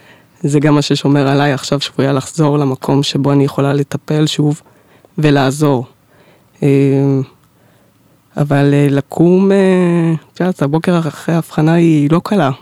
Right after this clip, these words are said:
כי בהתחלה, אוקיי, יש לי מחלה, נולדתי עם מחלה, אז את לא יודעת מה זה לקום לבוקר שאחרי, כי את לא מכירה משהו מלפני. אבל אז כשמתווספות מחלות, זה יותר קשה, כי אוקיי, יש לי כבר אחת, למה אני צריכה עוד?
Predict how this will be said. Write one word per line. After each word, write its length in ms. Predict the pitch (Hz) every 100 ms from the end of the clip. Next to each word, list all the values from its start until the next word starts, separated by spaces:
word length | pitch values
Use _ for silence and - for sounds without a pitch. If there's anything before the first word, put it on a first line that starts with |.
| _ _
כי 720 | - 160 156 151 147 143 143 131 _ _ _ _ _ _ - -
בהתחלה, 480 | 156 139 - 156 170
אוקיי, 400 | 175 156 156 151
יש 120 | -
לי 60 |
מחלה, 500 | 151 135 143 135 143 208 - -
נולדתי 340 | 147 139 143
עם 60 | 151
מחלה, 360 | 139 151 143 160
אז 120 | 160
את 180 | - 160
לא 60 |
יודעת 220 | 160 156
מה 140 | 160 151
זה 100 | 143
לקום 500 | 139 - 160 147 143 _ _ _ _ 139
לבוקר 380 | 147 156 -
שאחרי, 340 | 151 131 - 151
כי 100 | 156
את 100 | 156
לא 60 |
מכירה 360 | 160 156 151 147
משהו 280 | 143 - 143
מלפני. 560 | 135 - - 123 160 196 _ _ - - _ _ _ -
אבל 140 | 135
אז 100 | 151
כשמתווספות 800 | - 190 143 - - - 175 233
מחלות, 560 | 220 - 147 160 185 - _ _ _ _ -
זה 140 | 151
יותר 280 | 151 147 156
קשה, 360 | - 180 - 135
כי 180 | 135
אוקיי, 220 | 156 - 147
יש 260 | 147 196
לי 80 | 226
כבר 200 | 156 131
אחת, 380 | 123 131 151 - _ _ - -
למה 180 | 156
אני 100 | 170
צריכה 200 | 170 -
עוד? 240 | - 143